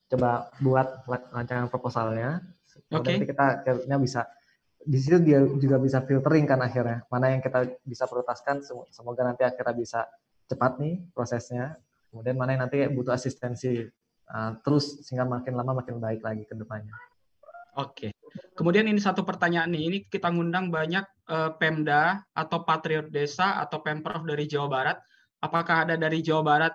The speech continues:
Speaker 2: yang mau menyampaikan sesuatu terkait, karena investasi iGrow juga cukup banyak nih di Jawa Barat. Mungkin ada perwakilan dari Pemda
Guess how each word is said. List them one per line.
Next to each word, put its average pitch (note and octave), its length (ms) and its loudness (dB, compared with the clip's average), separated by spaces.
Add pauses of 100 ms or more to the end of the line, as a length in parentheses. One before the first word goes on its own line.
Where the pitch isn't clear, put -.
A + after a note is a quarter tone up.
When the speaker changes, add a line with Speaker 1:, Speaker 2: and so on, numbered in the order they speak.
Speaker 2:
yang D#3 320 -2
mau D3+ 80 -2
menyampaikan D#3 560 -4
sesuatu D#3+ 640 -2
terkait, D#3 400 -4
karena F#3 240 -2
investasi E3+ 800 -4
iGrow E3 400 -4
juga G3+ 240 0
cukup E3 160 -8
banyak F3+ 320 -2
nih E3 120 -2
di D#3 40 -8
Jawa D3+ 160 0
Barat. D3+ 240 2 (480)
Mungkin E3 240 -2
ada E3 240 2
perwakilan E3 480 0
dari E3 240 0
Pemda E3 640 0